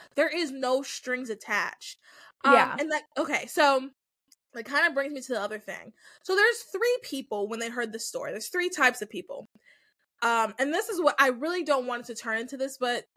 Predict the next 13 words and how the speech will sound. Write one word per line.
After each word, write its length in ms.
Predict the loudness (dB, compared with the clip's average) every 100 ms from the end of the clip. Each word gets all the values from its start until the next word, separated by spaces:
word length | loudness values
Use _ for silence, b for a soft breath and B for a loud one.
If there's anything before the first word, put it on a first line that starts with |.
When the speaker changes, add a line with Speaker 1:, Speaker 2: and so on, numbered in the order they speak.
| -12
Speaker 1:
just 220 | -8 -6
because 280 | -4 -2 0
of, 220 | 0 -2 -12 _
as 160 | 2 4
if, 280 | 2 0 -20 _
you 140 | -8 -4
know, 260 | -4 -6 -4
we 120 | 4
already 180 | 4 4
have 180 | 2 2
all 100 | 2
these 280 | 0 -4 -4 -2
issues 640 | 0 -2 -8 -8 -10 -14